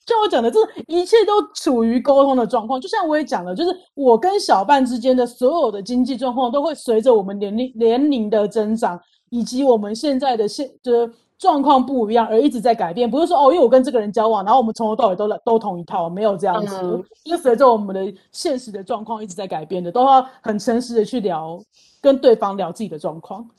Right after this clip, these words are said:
Speaker 2: 哦。
Speaker 1: 对啊，对。
Speaker 2: 就是不要不敢讲，
Speaker 1: 没错。
Speaker 2: 然后也不要让觉得自己是高于或是低于对方这样。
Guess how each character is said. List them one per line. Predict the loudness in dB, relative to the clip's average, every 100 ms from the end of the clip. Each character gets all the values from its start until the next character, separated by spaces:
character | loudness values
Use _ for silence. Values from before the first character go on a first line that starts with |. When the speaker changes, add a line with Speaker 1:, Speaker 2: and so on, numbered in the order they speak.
| _ -2
Speaker 2:
哦。 | 0 2 2
Speaker 1:
对 | 0
啊， | -4 -12 -12
对。 | -2
Speaker 2:
就 | 4
是 | 6
不 | 8
要 | 8
不 | 6
敢 | 2 0
讲， | 0 -4
Speaker 1:
没 | -4 -4
错。 |
Speaker 2:
然 | 2 4
后 |
也 | 6 6
不 | 8
要 | 8 8 8
让 | 6 4
觉 | 4 6
得 | 4
自 | 2
己 | -2 0
是 | 0 0 -2 _ _ _ _ 6
高 | 8 8
于 | 8 6
或 | 6
是 | 4 0
低 | 0 0
于 | 2 -2
对 | 4 4 4
方 | 0 -6 -6
这 | -6
样。 | -6